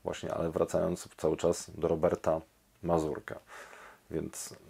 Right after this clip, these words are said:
on tu wystąpił właśnie w roli tego katona, takiego właśnie pryncypialnego. Właśnie kompletnie to jest człowiek, który, e, będąc cał-, właśnie, no jest jednym z beneficjentów tego systemu, bo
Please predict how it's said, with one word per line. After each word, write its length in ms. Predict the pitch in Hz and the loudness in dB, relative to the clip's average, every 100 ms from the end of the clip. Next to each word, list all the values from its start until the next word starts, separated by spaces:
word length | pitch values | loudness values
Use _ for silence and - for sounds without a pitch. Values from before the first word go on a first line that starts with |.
| - | -6
on 160 | 92 101 | 0 2
tu 160 | - 90 | 4 2
wystąpił 460 | 85 - 95 90 | 2 2 0 2
właśnie 300 | 82 82 85 | 2 2 2
w 60 | 80 | 2
roli 220 | 85 85 | 2 2
tego 440 | 85 78 80 78 - - _ | 0 2 4 2 -2 -18 _
katona, 600 | - 82 - 95 92 82 | 2 2 4 4 6 2
takiego 360 | 76 85 80 78 | -2 -6 -4 -2
właśnie 280 | 78 76 80 | -2 -2 -4
pryncypialnego. 880 | - 82 - - 78 78 107 170 170 - - - - - - | -2 -4 -4 -4 -4 -2 -2 0 -2 -6 -14 -18 -18 -18 0
Właśnie 280 | - - 151 - - | 2 4 0 -2 -12
kompletnie 560 | - 127 - 185 - 120 | 6 6 10 6 8 4
to 100 | 113 | 6
jest 240 | 107 - | 6 4
człowiek, 320 | - - 131 143 | 0 6 8 6
który, 360 | - 98 104 | 2 6 6
e, 340 | 80 - 87 87 - _ - 92 80 69 71 | 6 0 -6 -6 -8 _ -18 -8 -8 -8 4
będąc 360 | 117 131 127 90 | 6 8 6 6
cał-, 180 | 98 85 | 4 6
właśnie, 420 | 85 - 90 82 | 8 8 6 2
no 100 | 87 | 4
jest 200 | 107 123 | 4 8
jednym 240 | 117 95 | 6 6
z 40 | 85 | 4
beneficjentów 840 | 80 82 - 80 - 82 82 78 | 2 0 -2 -8 -4 -2 -2 -2
tego 240 | - 78 80 | -2 -2 0
systemu, 560 | - 80 - 80 82 | -2 -8 -4 -4 -4
bo 320 | 80 80 80 | -4 0 0